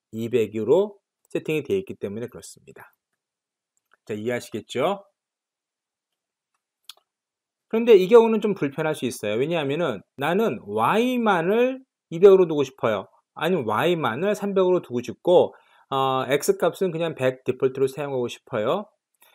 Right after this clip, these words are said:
자, 이런 걸 대비해서 또 뭐가 있을 수 있는가 하면 이렇게 우리가 실제로 파라미터의, 에, 변수 이름을 사용해서 어떤 함수를 호출할 수도 있습니다. 자, 아래 보시면 지금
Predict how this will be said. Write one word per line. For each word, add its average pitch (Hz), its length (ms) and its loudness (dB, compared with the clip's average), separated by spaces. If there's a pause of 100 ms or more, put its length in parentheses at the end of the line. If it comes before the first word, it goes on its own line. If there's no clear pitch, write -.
(340)
자, 107 320 -8
이런 170 260 0
걸 240 120 2
대비해서 131 600 -2
또 156 100 -2
뭐가 117 280 -2
있을 117 200 -4
수 - 120 -14
있는가 104 340 -10
하면 107 380 -8
이렇게 110 580 -4 (320)
우리가 135 640 -2 (240)
실제로 156 540 -4
파라미터의, 151 1080 -4 (240)
에, 104 260 -14
변수 170 360 -4
이름을 147 400 -2
사용해서 120 720 -2 (240)
어떤 113 220 -8
함수를 139 400 -4
호출할 120 260 -6
수도 - 160 -10
있습니다. - 540 -16 (1120)
자, 185 120 6
아래 220 200 10
보시면 214 440 6
지금 135 600 2